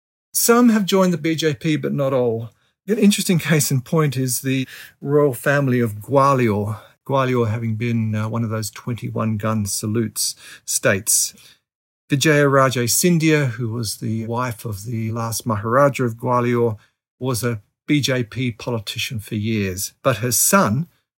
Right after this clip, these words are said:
Madhav Rao Scindia, was in the Congress Party for decades until just last year when he, uh, jumped ship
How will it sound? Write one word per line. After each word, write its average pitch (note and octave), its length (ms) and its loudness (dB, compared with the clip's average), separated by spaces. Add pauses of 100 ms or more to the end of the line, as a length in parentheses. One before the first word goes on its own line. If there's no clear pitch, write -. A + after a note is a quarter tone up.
(140)
Madhav D3+ 380 2
Rao G2+ 180 2
Scindia, A2+ 560 -2 (340)
was D3 220 -2
in D#3+ 120 2
the D3 60 -2
Congress F#3 380 0
Party A#2+ 280 -2
for A2 120 -6
decades A#2+ 460 -2
until C3+ 340 0
just C#3 260 -2
last D#3 440 0
year A#2+ 180 2
when B2+ 160 2
he, B2+ 380 0
uh, C3 100 0
jumped C#3+ 380 -4
ship - 320 0